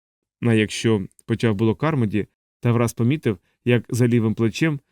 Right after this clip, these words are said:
громадиться щось велетенське, темне і загрозливе, і здогадався, що його час вичерпався. "Мені треба йти",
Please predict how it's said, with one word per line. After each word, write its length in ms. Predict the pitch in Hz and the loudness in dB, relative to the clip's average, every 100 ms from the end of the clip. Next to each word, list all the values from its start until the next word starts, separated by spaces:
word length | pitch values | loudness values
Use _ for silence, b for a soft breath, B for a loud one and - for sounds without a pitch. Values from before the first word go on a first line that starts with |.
| - | -6
громадиться 680 | 117 127 123 117 117 - 117 | 0 2 4 2 0 0 -2
щось 320 | - 120 - | 0 -2 -2
велетенське, 800 | - 123 127 - 151 110 - 104 | 0 2 2 0 -2 -2 -4 -8
темне 420 | - 123 120 117 | 0 0 2 2
і 60 | 113 | 2
загрозливе, 680 | 120 117 156 107 104 95 - _ _ - | 0 0 -2 -2 -4 -6 -10 _ _ -6
і 100 | 202 | -4
здогадався, 640 | 190 196 170 139 135 147 | 0 0 0 -2 -2 -4
що 180 | 139 - | -4 0
його 220 | 190 170 | 0 0
час 340 | 170 117 107 - | -2 -2 -4 -4
вичерпався. 760 | 123 117 107 - 98 92 - - _ _ _ _ _ _ | -2 -2 -2 -8 -10 -10 -14 -16 _ _ _ _ _ _
"Мені 220 | 120 120 113 | 2 2 4
треба 260 | 120 117 | 2 2
йти", 300 | 113 - 85 | 2 -2 -8